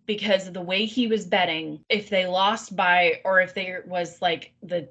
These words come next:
I'm trying to explain this the right way. If the points were in a s-, certain way, more money would be won. He would get a higher percentage of the bets. It's kind of confusing the way that they described it. But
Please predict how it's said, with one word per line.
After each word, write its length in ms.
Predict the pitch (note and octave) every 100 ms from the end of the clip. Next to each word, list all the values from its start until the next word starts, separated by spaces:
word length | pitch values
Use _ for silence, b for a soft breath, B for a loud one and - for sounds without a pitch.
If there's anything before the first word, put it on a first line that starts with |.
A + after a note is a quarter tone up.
| _
I'm 120 | E3+
trying 280 | - A3+ A3
to 60 | F#3
explain 400 | - - F3 E3
this 200 | D3+ -
the 60 |
right 200 | D#3 C#3
way. 320 | B2 - F#3+ -
If 160 | G#3 G#3
the 80 | F#3
points 640 | - A#3+ A#3+ B3 - - -
were 560 | G3 G3 F#3+ F#3+ F#3 -
in 120 | - F#3+
a 20 |
s-, 340 | F3 - - - _
certain 500 | - G#3+ G3 G3 F3+
way, 520 | E3+ F3 G3 G#3 G#3+
more 360 | F#3+ F#3+ G3 G#3
money 420 | G#3 F3+ G#3 A3
would 160 | G#3+ G3
be 300 | F#3 F3 D#3+ -
won. 500 | E3+ E3+ F3+ A3+ B3 -
He 200 | - G#3
would 120 | G3+
get 120 | G3+
a 40 |
higher 300 | F3 - F#3+
percentage 760 | G3 F#3 - F3 F3 G#3+ - - -
of 120 | F3+
the 80 | F3+
bets. 480 | F3+ E4 - - -
It's 100 | -
kind 300 | - A#3 A#3
of 140 | A#3
confusing 480 | A#3 G3+ G#3 F3+ F3+
the 80 | E3+
way 160 | E3+
that 120 | E3+
they 120 | E3+ D#3+
described 480 | D#3 - D#3 C#3+
it. 220 | C3+ B2 - -
But 320 | A#3 F#3